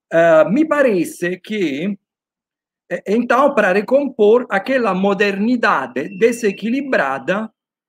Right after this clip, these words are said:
que o Gramsci já, eh, indica nos seus,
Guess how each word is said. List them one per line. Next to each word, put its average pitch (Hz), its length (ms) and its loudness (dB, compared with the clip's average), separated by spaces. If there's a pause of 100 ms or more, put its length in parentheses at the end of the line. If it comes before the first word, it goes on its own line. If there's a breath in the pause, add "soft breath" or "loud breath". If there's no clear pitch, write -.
(220)
que 220 400 -2
o 240 140 -4
Gramsci 175 800 -4
já, 170 400 -2 (540)
eh, 143 480 2 (140)
indica 220 920 -4
nos 202 220 -4
seus, 240 260 -8